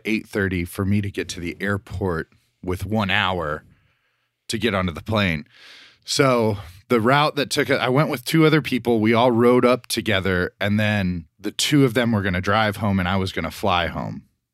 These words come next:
uh, 'cause I had to be home Monday morning. Um, Monday and Tuesday, I had something that I had to do, so I, I had to get home Sunday afternoon. So my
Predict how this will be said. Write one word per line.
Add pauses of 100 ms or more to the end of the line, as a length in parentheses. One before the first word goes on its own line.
uh,
'cause
I
had
to
be
home (540)
Monday
morning. (720)
Um, (200)
Monday
and
Tuesday,
I
had
something
that
I
had
to
do,
so
I, (100)
I
had
to
get
home
Sunday
afternoon. (1120)
So
my